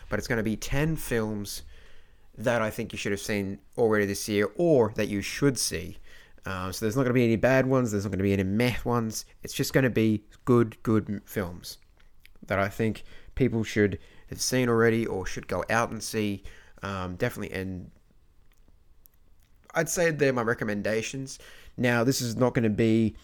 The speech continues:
I decided not to include, like, the big box office ones. Like, my, one of my favorite movies of the year, o-, o-, obviously, is Avengers Endgame. Um, even Spider-Man Far From Home is one of my favorites as well, but I'm not gonna re-,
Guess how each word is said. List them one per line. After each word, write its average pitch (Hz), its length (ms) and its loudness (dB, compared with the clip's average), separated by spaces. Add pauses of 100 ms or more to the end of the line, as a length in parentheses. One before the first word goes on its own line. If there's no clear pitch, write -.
(280)
I 117 100 2
decided 165 320 0
not 170 120 -2
to 143 80 -4
include, 127 320 -2
like, 113 100 -4
the 110 80 -4
big 120 260 2
box 127 280 2
office 120 240 -4
ones. 120 240 0
Like, 107 120 2
my, 107 140 0
one 120 220 0
of 110 40 2
my 104 80 2
favorite 123 200 6
movies 113 180 2
of 98 80 0
the 101 80 2
year, 101 260 4
o-, 104 200 0 (180)
o-, 113 160 0
obviously, 107 460 -2 (100)
is 98 180 -4
Avengers 92 360 -4
Endgame. 110 500 -2 (680)
Um, 95 480 -4
even 107 220 0
Spider-Man 104 380 2
Far 104 180 0
From 98 140 -10
Home 120 120 0
is 117 80 -2
one 95 120 0
of - 0 -
my 87 100 -4
favorites 92 260 0
as 92 140 -8
well, 107 140 2
but 107 280 -2
I'm 98 220 2
not 117 120 -2
gonna 104 200 0
re-, 92 120 0